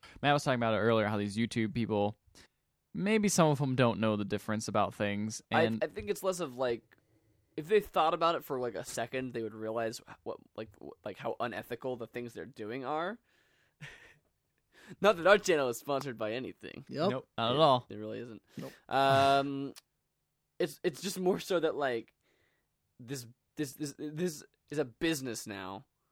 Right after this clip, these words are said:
Speaker 2: Like, being a YouTube person is a business. I'm not saying it's a
Speaker 3: Mm-hmm.
Speaker 2: business that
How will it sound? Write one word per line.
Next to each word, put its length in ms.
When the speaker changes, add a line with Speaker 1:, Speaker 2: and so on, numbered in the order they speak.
Speaker 2:
Like, 200
being 220
a 80
YouTube 420
person 360
is 100
a 60
business. 680
I'm 60
not 100
saying 120
it's 80
a 20
Speaker 3:
Mm-hmm. 80
Speaker 2:
business 220
that 120